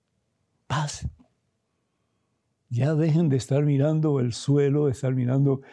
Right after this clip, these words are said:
eh, sus situaciones difíciles, de estar teniendo miedo. Basta ya. Yo los he escogido a ustedes para que ustedes se levanten y en el nombre mío vayan y hagan discípulos de todas las naciones.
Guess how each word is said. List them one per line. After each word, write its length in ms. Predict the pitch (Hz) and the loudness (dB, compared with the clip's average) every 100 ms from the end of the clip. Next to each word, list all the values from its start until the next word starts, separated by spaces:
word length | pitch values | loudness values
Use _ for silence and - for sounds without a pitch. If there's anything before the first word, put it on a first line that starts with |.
| - - - _ _ _ | -20 -20 -20 _ _ _
eh, 380 | 147 135 123 117 127 110 247 - _ _ _ _ | -6 -4 -2 -4 -6 -14 -20 -20 _ _ _ _
sus 680 | - - - 135 127 - - - _ | -20 -18 -4 -2 -2 -4 -14 -20 _
situaciones 540 | - 127 139 - 143 | -8 -6 -6 -4 -2
difíciles, 680 | 117 - 160 143 135 143 - _ _ _ _ - | -4 -4 -4 -2 -2 -2 -4 _ _ _ _ -6
de 140 | 135 | -4
estar 400 | 113 - 143 135 - | -4 -2 -2 -2 -4
teniendo 420 | 135 131 139 139 | -2 0 0 0
miedo. 500 | 127 135 143 135 156 | 0 0 0 -2 -4
Basta 680 | 160 123 131 160 - 156 127 | -4 -4 -2 -4 -6 -6 -4
ya. 580 | 127 139 220 190 143 - _ _ _ _ _ _ _ _ - | -2 -2 -2 -4 -8 -14 _ _ _ _ _ _ _ _ -4
Yo 120 | 135 | 0
los 140 | 175 202 | 2 0
he 40 | |
escogido 320 | - 175 190 | 0 2 2
a 40 | 160 | 2
ustedes 240 | 185 180 | 0 0
para 160 | 165 135 | -2 -4
que 60 | |
ustedes 260 | 123 180 185 | -2 -2 0
se 100 | 180 | 0
levanten 560 | 143 165 185 156 131 - - - _ _ - | 0 2 2 2 0 -4 -20 -20 _ _ 0
y 80 | |
en 100 | 160 | 2
el 140 | 160 147 | 4 2
nombre 320 | 196 202 190 | 2 2 2
mío 260 | 180 190 185 | 2 2 0
vayan 400 | 180 208 202 180 | 0 2 2 0
y 140 | 165 | 0
hagan 220 | 180 214 | 0 0
discípulos 460 | 196 - 208 208 185 | 0 0 -2 0 0
de 40 | |
todas 180 | 190 208 | 0 -2
las 100 | 226 | -2
naciones. 880 | 156 143 - 277 220 160 120 110 | -2 -2 -2 0 2 2 0 -6